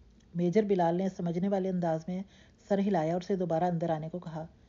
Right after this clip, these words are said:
वो एक पल को हिचकिचाई, फिर उसका बढ़ा हुआ बाजू थाम लिया। दूसरे ही पल वो हेलीकॉप्टर के अंदर थी। "ओ सर, हम गए, बस हम गए, कलमा पढ़ लें सर," हंसकर कहते हुए मेजर बिलाल ने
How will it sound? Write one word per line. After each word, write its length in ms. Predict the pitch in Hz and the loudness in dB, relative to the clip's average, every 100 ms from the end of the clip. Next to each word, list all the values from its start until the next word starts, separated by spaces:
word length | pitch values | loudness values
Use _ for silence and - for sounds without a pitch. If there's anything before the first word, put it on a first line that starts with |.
| - - - - | -20 -20 -20 -2
वो 100 | 202 | 2
एक 200 | 226 220 | 4 4
पल 180 | - 196 | 2 2
को 100 | 226 | 2
हिचकिचाई, 680 | 208 208 - 185 190 180 202 - - | -2 -6 -8 -6 -4 -4 -6 -12 -4
फिर 120 | 233 | -2
उसका 200 | 220 233 | 0 0
बढ़ा 220 | 185 180 | 0 0
हुआ 140 | 196 202 | -2 0
बाजू 280 | 175 165 196 | 0 -2 -4
थाम 280 | - 156 | -6 -6
लिया। 280 | 160 160 165 - - - - - - - - | -4 -4 -4 -8 -20 -20 -20 -20 -20 -20 -6
दूसरे 280 | 190 180 233 | -4 2 4
ही 140 | 262 | 4
पल 200 | 240 196 | 4 4
वो 80 | 202 | 4
हेलीकॉप्टर 580 | 196 190 196 160 - 180 | 2 0 -2 -4 -4 -6
के 100 | 220 | -4
अंदर 220 | 156 180 | -4 -4
थी। 340 | - 175 175 - - - - - - - - - - - _ - | -6 -6 -6 -10 -20 -20 -20 -20 -20 -20 -20 -20 -20 -20 _ 0
"ओ 140 | 202 220 | 2 4
सर, 260 | - 208 | 4 4
हम 180 | 208 208 | 6 4
गए, 180 | 185 180 | 4 4
बस 240 | 202 214 | 4 2
हम 120 | 226 202 | 4 4
गए, 160 | 180 | 2
कलमा 300 | 175 202 240 | 4 4 4
पढ़ 200 | 240 214 | 4 2
लें 100 | 214 | 2
सर," 260 | 208 190 - - 196 | 2 -2 -4 -10 -8
हंसकर 240 | 190 214 | -2 -2
कहते 300 | 208 170 196 | 0 -2 0
हुए 120 | 202 | 0
मेजर 280 | 196 175 196 | 2 0 0
बिलाल 300 | 190 175 165 | 0 0 0
ने 200 | 175 214 | 0 -2